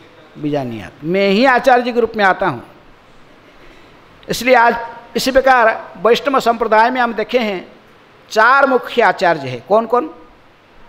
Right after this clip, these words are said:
श्री स-, चार संप्रदाय क्या? श्री संप्रदाय,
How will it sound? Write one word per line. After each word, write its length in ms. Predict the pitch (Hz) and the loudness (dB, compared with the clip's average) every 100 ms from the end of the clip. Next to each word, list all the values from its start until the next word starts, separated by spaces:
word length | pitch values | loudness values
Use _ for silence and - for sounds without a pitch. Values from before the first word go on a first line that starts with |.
| - - - - - - - - - - - | -20 -20 -20 -20 -20 -20 -20 -20 -20 -20 -18
श्री 280 | - - 247 | -12 -4 -2
स-, 120 | - | -2
चार 300 | 202 220 226 | -2 2 2
संप्रदाय 460 | - 208 214 220 233 | 2 -2 0 2 2
क्या? 260 | 226 147 98 - - - _ _ _ - - | 0 -6 -8 -18 -20 -20 _ _ _ -20 -12
श्री 200 | - 202 | -6 -2
संप्रदाय, 640 | 214 214 208 208 220 320 | 0 0 2 2 2 0